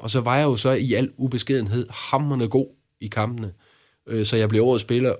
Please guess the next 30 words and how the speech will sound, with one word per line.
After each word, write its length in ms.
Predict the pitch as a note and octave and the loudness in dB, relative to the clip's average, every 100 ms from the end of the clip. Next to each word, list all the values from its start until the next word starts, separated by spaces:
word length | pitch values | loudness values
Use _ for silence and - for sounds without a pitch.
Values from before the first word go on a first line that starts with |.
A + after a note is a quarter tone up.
| - - | -8 -6
og 220 | G2+ G#2 | -2 -2
endte 140 | A2+ | -2
med 80 | A#2+ | -2
at 60 | A2 | -4
blive, 220 | G2+ G2 - _ | -4 -6 -8 _
blive 140 | G2+ | -10
solgt 240 | - A2 - | -4 -6 -6
til 100 | G2+ | -6
Chelsea. 280 | G#2+ A#2 | -4 0
Men 40 | A2 | 2
der 20 | B2 | 4
er 60 | |
jo 40 | B2 | 6
nogle 160 | C3 | 4
ting 220 | - D#3+ | 4 4
allerede 260 | C3 C3 B2+ B2 | 4 4 2 2
der, 120 | G2 | 0
som, 380 | G#2 A2+ G#2 F#2+ | -4 -4 -4 -6
som 400 | - G#2+ G2+ F#2+ - | -8 -6 -4 -6 -6
tydede 320 | - B2+ B2 | -2 0 0
på, 220 | G2+ A2 | -2 -4
at 300 | D#2 F#2 - _ _ _ _ - | -4 -8 -8 _ _ _ _ -10
jeg 140 | F#2+ | -6
ikke 120 | A#2 G#2+ | -4 -4
var 60 | |
skabt 480 | G2+ B2 C#3 - - _ _ - | 0 0 0 -4 -18 _ _ -2
fysisk 360 | - B2 - - | 2 2 2 -8
til 180 | - G2+ | -6 -4
det 100 | |
der. 100 | F#2+ | -4